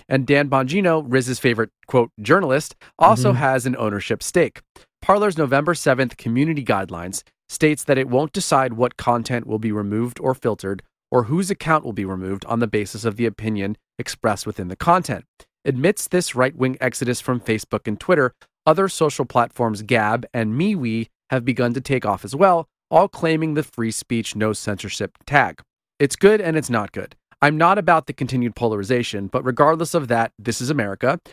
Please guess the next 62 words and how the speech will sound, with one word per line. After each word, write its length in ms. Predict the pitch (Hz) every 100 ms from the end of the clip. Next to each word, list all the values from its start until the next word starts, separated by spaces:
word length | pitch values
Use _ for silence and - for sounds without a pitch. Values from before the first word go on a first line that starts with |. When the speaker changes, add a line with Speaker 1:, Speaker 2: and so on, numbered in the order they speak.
| _ 135
Speaker 1:
and 100 | 139
if 140 | -
you 60 | 139
can't 240 | 160 180
exploit 400 | 196 - 151 156
a 40 | 120
polarized 600 | - 139 156 135 123 110
situation 560 | - 120 107 101 98 92
for 140 | 101
profit, 400 | 135 135 180 202 _ _ -
where 180 | 135 160
else 200 | 180 -
can 280 | 196 226
you? 140 | 110 - _ _ _ _
I-, 80 | 156
Speaker 2:
Right. 280 | 160 175 208 -
Speaker 1:
i-, 40 | 170
in 80 |
all 160 | 175 214
seriousness, 580 | - 175 156 151 143 -
this 200 | 160 165
is 80 | 170
the 40 |
free 160 | - 160
market, 400 | 127 98 120 139 -
and 160 | 135 127
just 160 | 135
as 100 | 147
we 140 | 143 139
have 260 | 135 123 139
Etsy 320 | 135 - 131
shops 420 | - 120 113 -
for 120 | - 123
people 240 | 123 127
who 100 | 120
love 260 | 110 107 98
bunny 280 | 107 110
blankets, 520 | 95 104 101 165 - - - - -
we 80 | 139
can 120 | 156
have 220 | 160 160
social 320 | - 151 156
media 320 | 139 127 139 135
for 100 | 139
people 280 | 123 110 117
on 120 | 117
the 80 | 131
right. 220 | 190 127 _ _ _ -
Good 160 | 160
for 120 | - 165
the 100 | 147
guys 320 | 131 135 123
that 140 | 131
started 320 | - 123 120
these 160 | 117 113
business 360 | - 113 120 -
ventures, 420 | 110 - 135 135
and 80 | 135
I 60 |
wish 220 | 110 110 -
them 140 | 104
success. 520 | - 104 135 147 -